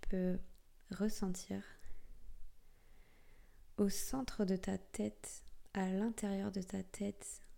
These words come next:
comme un poids, du calme,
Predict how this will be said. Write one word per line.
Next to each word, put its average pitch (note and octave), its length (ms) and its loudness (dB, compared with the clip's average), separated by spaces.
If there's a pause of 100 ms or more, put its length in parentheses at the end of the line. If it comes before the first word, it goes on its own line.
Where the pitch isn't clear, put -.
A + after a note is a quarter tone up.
(460)
comme A3 260 4
un F3+ 240 4
poids, G3 440 2 (2000)
du F#3 200 -2
calme, A#3 600 2